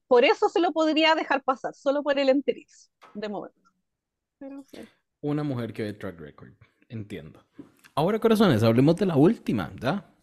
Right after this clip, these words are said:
Speaker 2: De la Kiki Kou.
Speaker 1: Ujú.
Speaker 2: Eh, bonito look para mí, eh,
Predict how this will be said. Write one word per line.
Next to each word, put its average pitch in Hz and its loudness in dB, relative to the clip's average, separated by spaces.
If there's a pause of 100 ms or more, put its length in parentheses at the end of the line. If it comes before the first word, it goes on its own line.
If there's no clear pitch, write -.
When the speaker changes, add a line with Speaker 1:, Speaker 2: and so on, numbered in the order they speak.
(300)
Speaker 2:
De 107 -4
la 98 -2
Kiki 120 -8
Kou. 170 -2 (1300)
Speaker 1:
Ujú. 113 0
Speaker 2:
Eh, 98 -6 (680)
bonito 123 0
look 139 2 (140)
para 92 -4
mí, 113 -2 (300)
eh, 92 -6